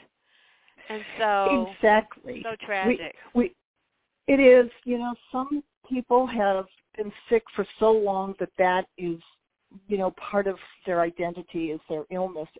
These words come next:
Speaker 2: And, um, uh, I was pretty ill myself for a while, and I,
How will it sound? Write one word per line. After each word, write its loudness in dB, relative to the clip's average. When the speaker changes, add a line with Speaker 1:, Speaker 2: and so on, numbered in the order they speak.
Speaker 2:
And, -10
um, -6
uh, -2
I 8
was 0
pretty -10
ill -4
myself -4
for -2
a -2
while, -4
and -4
I, -4